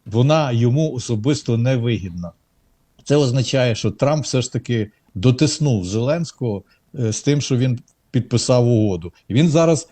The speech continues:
абсолютно про це не говорить. А це, можна сказати, перемога номер один для України за останні тридцять років.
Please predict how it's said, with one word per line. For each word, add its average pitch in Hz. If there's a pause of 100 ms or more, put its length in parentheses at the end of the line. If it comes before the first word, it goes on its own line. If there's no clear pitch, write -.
абсолютно 143
про 127
це 143
не 131
говорить. 113
А -
це, -
можна 139
сказати, 131 (380)
перемога 131
номер 127
один 123
для 117
України 123
за 110
останні 117
тридцять 110
років. 107